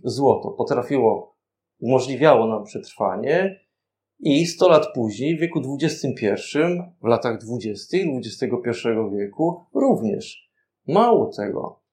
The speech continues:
posługujemy się produktami niewystandaryzowanymi, czyli kawałkami,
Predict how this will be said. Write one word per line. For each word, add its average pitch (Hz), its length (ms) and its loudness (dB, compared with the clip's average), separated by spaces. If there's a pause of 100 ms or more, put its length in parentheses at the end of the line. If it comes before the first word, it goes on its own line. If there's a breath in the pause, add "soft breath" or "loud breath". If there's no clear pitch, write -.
posługujemy 135 760 -2
się - 140 -4
produktami 139 800 0
niewystandaryzowanymi, 160 1700 -2 (420)
czyli 117 680 0 (220)
kawałkami, 139 920 4